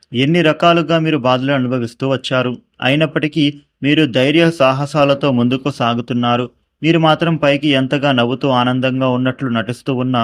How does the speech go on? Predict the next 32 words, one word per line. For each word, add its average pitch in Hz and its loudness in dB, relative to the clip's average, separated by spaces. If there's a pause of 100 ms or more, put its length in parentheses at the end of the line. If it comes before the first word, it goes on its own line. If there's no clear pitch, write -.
మాట్లాడుతూ 117 -4
ఉన్నా 127 0 (100)
గానీ 127 0 (380)
మీ 160 2
మనస్సులో 170 2
మాత్రం 147 0 (120)
ఏదో 135 0
తెలియని 131 -2 (380)
బాధ, 117 0 (100)
సమస్యలు 131 -4
అనేవి 123 -2 (340)
మిమ్మల్ని 156 2
ఎప్పుడూ 143 2
వెంటాడుతూనే 131 -2
ఉన్నాయి. 123 -2 (340)
ఇక 143 -4
అటువంటి 165 2
పరిస్థితులు 156 0
ఉన్నటువంటి 143 -2
ఈ 135 0
మేషరాశి 127 -2
వాళ్లకు 120 -4
మీ 131 0 (140)
జీవితంలో 139 0 (380)
అంటే 131 -2
ఈ 139 -4
అక్టోబర్ 139 -4
మూడు, 127 -2
నాలుగు, 131 -2
ఐదవ 123 -4
తేదీల 131 -4
తర్వాత 107 -6